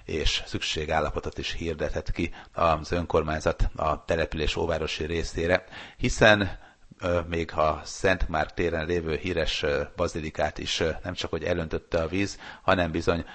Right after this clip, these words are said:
az alsó szintjeinél ott gyakorlatilag derékig ért, ö,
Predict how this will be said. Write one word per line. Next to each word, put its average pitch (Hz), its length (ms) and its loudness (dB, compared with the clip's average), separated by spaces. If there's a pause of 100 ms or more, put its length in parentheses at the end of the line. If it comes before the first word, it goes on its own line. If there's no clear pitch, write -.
(120)
az 76 300 2
alsó 85 400 4
szintjeinél 82 840 -2 (260)
ott - 280 -6 (120)
gyakorlatilag 76 580 0
derékig 78 600 -2
ért, 87 380 2
ö, 85 180 4